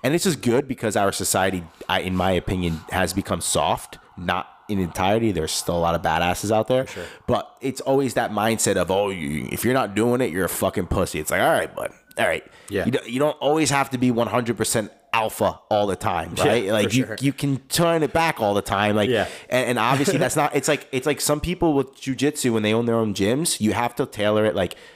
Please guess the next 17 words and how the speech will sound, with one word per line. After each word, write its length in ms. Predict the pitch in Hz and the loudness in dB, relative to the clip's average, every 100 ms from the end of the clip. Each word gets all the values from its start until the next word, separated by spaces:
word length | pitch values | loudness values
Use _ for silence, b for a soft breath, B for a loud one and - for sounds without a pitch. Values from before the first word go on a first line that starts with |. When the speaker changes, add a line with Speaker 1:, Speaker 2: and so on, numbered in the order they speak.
| B _ | B _
Speaker 1:
to 160 | - 101 | -2 0
a 20 | |
business 440 | 82 120 107 98 | 0 -2 0 0
standpoint. 500 | - 104 90 82 135 | 0 0 -2 -2 0
Speaker 2:
Yeah, 60 | 151 | 0
hundred 220 | 90 101 | -2 0
percent. 80 | 101 | 2
Speaker 1:
You 80 | 117 | 2
got, 200 | 131 - | 0 0
you 80 | 120 | 0
gotta 140 | 120 | 0
tailor 400 | - 123 123 127 | -2 0 2 4
it 160 | 123 - | 2 -2
to 80 | 110 | -4
the 80 | |
competition 720 | 101 - 127 110 - 131 160 160 | -2 -2 -2 -2 -2 -2 0 2
guy 340 | 175 190 | 2 2